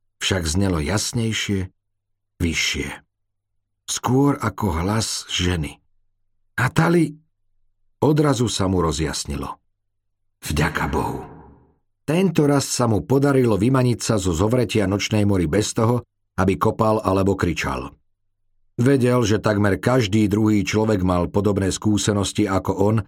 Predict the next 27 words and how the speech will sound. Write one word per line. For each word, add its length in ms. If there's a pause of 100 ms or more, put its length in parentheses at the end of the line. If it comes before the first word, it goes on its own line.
(440)
a 80
už 160
sa 220
niekedy 500
ocitol 460
uväznený 680
v 80
temnom 400
svete 400
medzi 240
spánkom 720 (320)
a 80
bdením. 560 (960)
V 80
temnom 400
svete, 560 (480)
obklopenom 720
strážcami 720
brány, 460 (500)
ktorí 400
sa 240
dali 240
odohnať 640 (560)
len 240
najväčšou 640
silou 420
vôle, 400